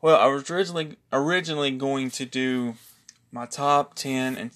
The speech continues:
and worst ten shark films, but it's a celebration, so I'm just gonna do my top ten shark films and my five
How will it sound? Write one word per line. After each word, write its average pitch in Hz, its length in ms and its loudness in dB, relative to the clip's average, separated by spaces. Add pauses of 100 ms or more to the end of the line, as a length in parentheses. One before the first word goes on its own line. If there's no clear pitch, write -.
(140)
and 117 260 -8
worst 131 320 -2
ten 117 400 -8
shark - 480 -2
films, 113 680 -10 (720)
but 147 400 2 (880)
it's 170 160 -8
a 151 60 -10
celebration, 123 800 -2
so - 200 -8
I'm 180 160 -4
just 165 200 -12
gonna 143 180 -2
do 139 120 -6
my 127 160 -2
top 147 380 -4
ten 135 280 -6
shark 127 340 0
films 127 300 -6
and 123 140 -10
my 127 100 0
five 135 320 0